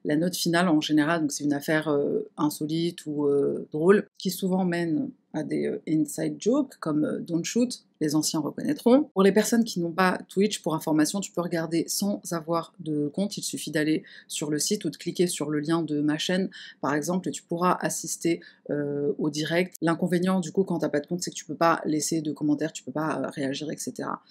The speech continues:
Et pour les personnes qui refusent d'aller sur Twitch, mais qui veulent quand même voir, euh, voilà ce qui s'y passe, je vais créer une chaîne secondaire sur YouTube sur laquelle je posterai des replays. Cette chaîne YouTube, elle est en cours de création. Le nom, a priori, ce sera Minuit Replay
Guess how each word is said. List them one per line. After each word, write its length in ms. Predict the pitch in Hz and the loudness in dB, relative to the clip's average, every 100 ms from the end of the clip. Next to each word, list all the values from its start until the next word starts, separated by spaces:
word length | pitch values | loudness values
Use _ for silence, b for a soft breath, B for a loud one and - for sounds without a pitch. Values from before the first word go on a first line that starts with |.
| B B - | B B -6
Et 60 | |
pour 160 | - 202 | 4 10
les 100 | 214 | 10
personnes 360 | 185 185 180 | 8 2 -2
qui 160 | 175 - 147 - | -2 -4 -6 0
refusent 560 | 180 214 - 196 180 - _ _ - | 4 4 4 -4 -4 -8 _ _ 0
d'aller 180 | 147 | 2
sur 220 | 143 - - | 0 -2 0
Twitch, 320 | 208 226 214 | 2 2 2
mais 80 | 160 | -2
qui 140 | - | 0
veulent 160 | 160 156 | 0 2
quand 100 | 175 | 2
même 220 | 185 180 | 2 2
voir, 380 | 156 175 175 151 | 2 2 2 0
euh, 360 | 127 - - _ _ _ _ | -6 -8 -14 _ _ _ _
voilà 220 | - 156 170 | -4 -2 -2
ce 100 | - | -6
qui 120 | - | -10
s'y 180 | - - | -10 4
passe, 300 | 175 208 214 B B B | 8 8 6 B B B
je 100 | - | -6
vais 140 | 160 190 | 2 2
créer 280 | - 214 - | 6 6 6
une 220 | 160 156 | 2 0
chaîne 240 | - 139 | 2 0
secondaire 560 | - 156 160 165 165 165 | 0 -2 -2 0 -2 -4
sur 220 | - 160 | -10 -6
YouTube 360 | 151 156 - 180 | -4 -4 -4 -4
sur 160 | - 151 | -4 -6
laquelle 240 | 147 175 | -4 -4
je 120 | 160 | -4
posterai 540 | 143 156 - 151 160 160 | -8 -8 -8 -4 -4 -4
des 260 | - 147 | -4 -6
replays. 460 | 143 - - 196 247 | -8 -8 -2 -2 -2
Cette 240 | - - 175 | -4 0 2
chaîne 180 | 208 202 | 2 2
YouTube, 260 | 180 196 - | 2 0 0
elle 100 | 165 | 0
est 140 | 165 | 0
en 80 | 170 | -4
cours 420 | - 180 165 - | -2 -2 0 -2
de 280 | 151 151 147 | -2 -2 -2
création. 560 | 143 151 147 - 170 185 | -2 -4 -4 -4 -2 -2
Le 120 | 160 | 0
nom, 160 | 170 | 0
a 60 | 185 | -2
priori, 380 | - 160 151 180 | -4 -8 -6 -6
ce 100 | - | -6
sera 300 | - 151 - | -6 -6 -6
Minuit 440 | 160 160 165 170 147 | -6 -4 -4 -4 -6
Replay 480 | 147 147 151 170 | -8 -10 -6 -6